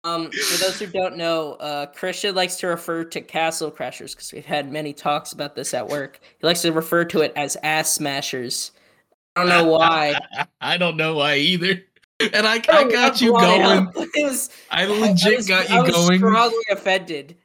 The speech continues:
Speaker 1: 'cause it's, it's one of my favorite
Speaker 2: <clears throat>
Speaker 1: games. It's made by my favorite couch co-op, my favorite game studio in general, the Behemoth. Great studio. They make Fire games, Pit People, uh,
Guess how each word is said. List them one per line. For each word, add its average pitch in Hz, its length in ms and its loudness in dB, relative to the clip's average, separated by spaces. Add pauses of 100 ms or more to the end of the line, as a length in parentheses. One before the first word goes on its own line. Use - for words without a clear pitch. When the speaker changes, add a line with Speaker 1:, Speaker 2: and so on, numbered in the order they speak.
(140)
Speaker 1:
'cause 175 500 -4 (360)
it's, 175 180 -16
it's - 160 -10
one 240 140 0
of 214 40 -2
my 196 140 0
favorite 196 460 0
Speaker 2:
<clears throat> - 20 -2
Speaker 1:
games. 190 320 -2
It's - 40 -20 (100)
made 190 160 -2
by 185 280 -2
my 165 180 -4
favorite 180 680 -4
couch 190 420 -8
co-op, 180 500 -2
my 214 140 2
favorite 247 480 -4
game 240 260 0
studio 233 400 -2
in 156 100 -6
general, 190 380 0
the 160 100 -8
Behemoth. 160 600 -8 (580)
Great 190 340 -2
studio. 175 480 -2
They 170 100 -2
make 175 180 -4
Fire 190 520 0
games, 165 420 -4
Pit - 400 -8
People, 180 800 -2 (320)
uh, 110 320 -12